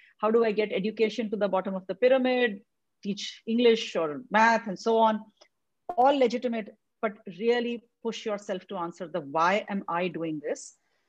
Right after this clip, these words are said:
What do I want out of this personally? Um, and what is my right to win? Why do I want to play this? What is my right to win?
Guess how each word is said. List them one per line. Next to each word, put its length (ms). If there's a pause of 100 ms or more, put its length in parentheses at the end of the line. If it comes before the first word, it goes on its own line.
(280)
What 200
do 200
I 220
want 260
out 160
of 140
this 320 (240)
personally? 760 (440)
Um, 580 (160)
and 160
what 140
is 120
my 180
right 260
to 80
win? 220 (1600)
Why 180
do 100
I 100
want 120
to 40
play 220
this? 240 (200)
What 140
is 140
my 140
right 220
to 60
win? 200